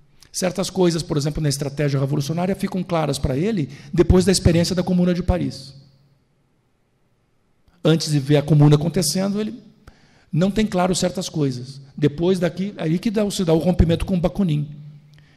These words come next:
E diz, "Ó, Mikhail, você me desculpa, mas certas coisas que você fala aí estão erradas. Não, não vai, não vai assim, assim não vai rolar."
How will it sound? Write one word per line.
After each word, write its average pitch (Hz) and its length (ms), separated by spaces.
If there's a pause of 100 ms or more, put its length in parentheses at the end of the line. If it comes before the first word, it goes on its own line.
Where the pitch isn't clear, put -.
E 160 120
diz, 147 100
"Ó, 156 400 (160)
Mikhail, 135 480 (380)
você 160 180
me 147 80
desculpa, 190 600 (260)
mas 143 200
certas 156 340
coisas 151 140
que 170 60
você 147 280
fala 139 260
aí 170 160 (580)
estão 175 160
erradas. 151 440 (440)
Não, 151 240
não 160 240
vai, 156 220
não 160 140
vai 160 140
assim, - 300
assim 143 320
não 208 140
vai 190 140
rolar." 165 340